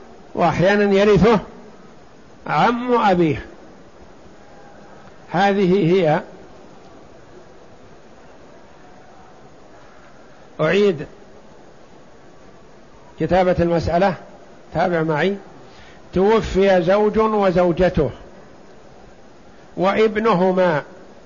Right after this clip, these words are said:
ولم يعلم السابق منهم، وخلف الزوج غيرهما، يعني هذا ابنه زوجته،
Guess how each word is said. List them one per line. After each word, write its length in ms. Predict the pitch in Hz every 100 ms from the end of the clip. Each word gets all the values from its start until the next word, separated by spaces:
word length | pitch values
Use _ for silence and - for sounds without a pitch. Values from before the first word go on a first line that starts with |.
| - - - - - - -
ولم 300 | 165 202 214
يعلم 380 | 226 214 226 226
السابق 540 | 208 - 190 202 202
منهم، 480 | 170 185 151 131 113 - - - - - - - - - - - - - -
وخلف 640 | 165 160 170 233 233 226 202
الزوج 540 | 220 165 208 226 208
غيرهما، 960 | 220 196 220 226 220 254 196 190 175 135 - -
يعني 260 | 147 156 139
هذا 340 | 165 185 226
ابنه 280 | 214 226 214
زوجته، 480 | 226 214 156 143